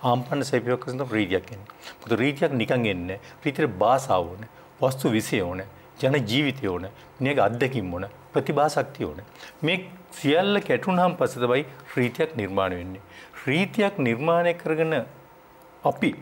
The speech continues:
ඒකට කතාවක් කරන්න යනවා නම් මාර්ටින් මිස්කි මහත්මයා කියනවා සිංහල සාහිත්‍ය නැගීමේදී කියනවා මම අර ඉස්සෙල්ලා කිව්වා මේ නිදර්ශනේ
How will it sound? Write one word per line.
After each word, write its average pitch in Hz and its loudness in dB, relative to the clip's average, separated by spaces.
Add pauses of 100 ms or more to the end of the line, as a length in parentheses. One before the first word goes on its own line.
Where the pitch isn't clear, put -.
(280)
ඒකට 139 0
කතාවක් 139 2
කරන්න 107 0
යනවා 101 4
නම් 117 0 (360)
මාර්ටින් 127 0
මිස්කි 131 -4
මහත්මයා 117 0
කියනවා 104 -6
සිංහල 113 -4
සාහිත්‍ය 107 -2
නැගීමේදී 107 0
කියනවා 95 -2 (340)
මම 110 0
අර 104 2
ඉස්සෙල්ලා 110 -2
කිව්වා 110 2
මේ 98 -4 (320)
නිදර්ශනේ 107 -4